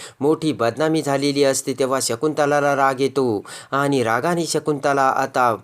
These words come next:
मधूकडे येते आणि म्हणते की, "त्या डॉक्टरीनबाईंनी कुणाशी पंगा घेतला हे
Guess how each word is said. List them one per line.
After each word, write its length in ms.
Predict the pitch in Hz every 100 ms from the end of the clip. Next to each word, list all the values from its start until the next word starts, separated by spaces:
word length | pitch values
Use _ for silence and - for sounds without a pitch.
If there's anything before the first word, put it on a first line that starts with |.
| - -
मधूकडे 440 | 131 139 170 170 156
येते 500 | 151 147 143 110 95 - -
आणि 240 | 151 156
म्हणते 320 | 139 143 143 147
की, 200 | 147 143
"त्या 160 | 147 131
डॉक्टरीनबाईंनी 840 | 113 117 151 156 151 143 143 147
कुणाशी 440 | 143 123 147 151 143
पंगा 360 | - 123 131 147
घेतला 320 | 143 143 147
हे 180 | 139